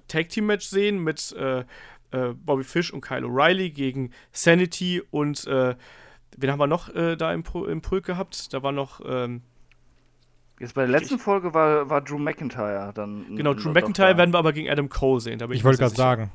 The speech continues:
Speaker 3: sagen, also ich, also ich schä-, ich schätze mal, dass, ähm, also dass es dazu kommen könnte,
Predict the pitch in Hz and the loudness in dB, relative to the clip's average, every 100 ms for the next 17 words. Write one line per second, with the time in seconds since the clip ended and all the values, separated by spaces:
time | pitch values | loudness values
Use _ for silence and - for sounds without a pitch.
0 | - - 120 127 135 131 151 127 - 143 | -12 -8 -2 0 0 0 0 2 2 0
1 | 139 131 135 - 139 135 123 123 - 120 | -2 -2 -2 0 0 2 2 0 -4 -4
2 | 117 - - - - 120 120 117 117 135 | -4 -8 -16 -8 2 4 4 2 -2 -4
3 | - 127 120 113 139 151 147 170 | -2 -2 -2 0 2 2 2 -2